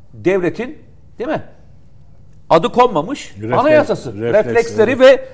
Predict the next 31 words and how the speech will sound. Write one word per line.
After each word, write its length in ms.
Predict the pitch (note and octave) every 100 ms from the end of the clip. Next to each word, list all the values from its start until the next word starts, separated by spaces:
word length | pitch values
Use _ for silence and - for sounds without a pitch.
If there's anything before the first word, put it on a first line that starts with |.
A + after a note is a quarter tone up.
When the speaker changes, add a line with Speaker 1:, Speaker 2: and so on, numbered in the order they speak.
| - C3
Speaker 1:
düzeni. 420 | A#3 D#4+ E4+ C4+ - - - - - - -
Bu 120 | F#4+
düzen 240 | D4 C4
içinde 320 | A3 - E3+
gidilecek. 580 | A#3 A3 A3 E3 D3+ - - - - - - -
Ben 120 | C#4+
o 100 | D4
tartışmanın 540 | C#4 A#3+ - F3+ F3+ -
ana, 280 | A3+ C#4 C4 -
ana 560 | - A#3+ D4+ C4+ - - -
hatasının 640 | - A#3 A#3 F#3+ - C4
bu 60 | A#3
olduğunu 260 | G3 D3 B2+
düşünüyorum. 460 | G#2 A#2 G2 F2+ - - - - - - - - - -
Yani 180 | - -
Ekrem 300 | G#3 G#3 G#3
İmamoğlu 400 | G#3 G#3 G3+ F#3+
kullanmıştır, 600 | F#3+ G3+ G3+ G3 - F#3+
bunu 160 | F#3+ G3
kendisi 400 | G3+ F#3+ G3 F3
için 160 | G3+
mağduriyet 360 | F#3+ G3 F#3+ F#3+
yapmıştır. 400 | - - - G#2+
Speaker 2:
Hiç 140 | G#2+
önemli 280 | A#2+ G#2 G2
değil. 160 | F#2 F2
Speaker 1:
Gerek 400 | C4+ D4 C#4 A#3+
yok. 240 | C3+ - - - - - - - - -
Yapılması 480 | - G#3 A#3 A3 -
gereken 460 | G#3 F3 G#3 G#3+ G#3+ - - - -
bence 500 | E3+ B2 E3 G3